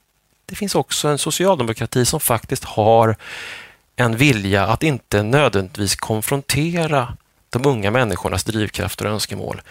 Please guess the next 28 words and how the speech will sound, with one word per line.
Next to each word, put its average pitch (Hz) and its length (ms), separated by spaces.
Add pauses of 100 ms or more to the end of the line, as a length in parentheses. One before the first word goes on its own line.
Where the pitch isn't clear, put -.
(200)
utan 123 200
också - 280
förstå 98 460
dem. - 180 (1500)
Och 143 120
då, 156 340 (440)
mina 104 180
vänner, 104 280
är 123 80
vi 120 80
framme 117 420
vid 101 100
nittonhundrasextionio. 107 1160 (1080)
Och - 400
då 196 100
vill 180 240
jag 123 400
att 123 120
ni 113 140
alla 113 340
föreställer 110 640
er 127 260 (280)
den 107 140
svenska 113 580 (160)
utbildningsministern, 113 1000
socialdemokraten 107 920
Olof 104 240
Palme, 113 340